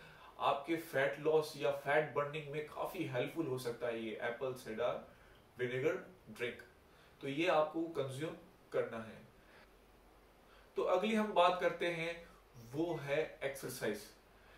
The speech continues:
तो देखिए, exercise में देखिए, आपको cardio exercise करनी है अगर आप जिम जाते हैं, और strength exercise करनी है।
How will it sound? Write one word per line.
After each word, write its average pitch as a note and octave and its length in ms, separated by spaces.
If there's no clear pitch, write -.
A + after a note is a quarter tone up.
तो F3 80
देखिए, F3 340
exercise E3+ 580
में E3 100
देखिए, E3 260
आपको D#3+ 240
cardio C#3+ 440
exercise C3+ 400
करनी B2 320
है B2 120
अगर C3 100
आप B2+ 160
जिम B2+ 140
जाते B2 280
हैं, B2+ 260
और - 140
strength F#3 360
exercise - 420
करनी A2 280
है। - 200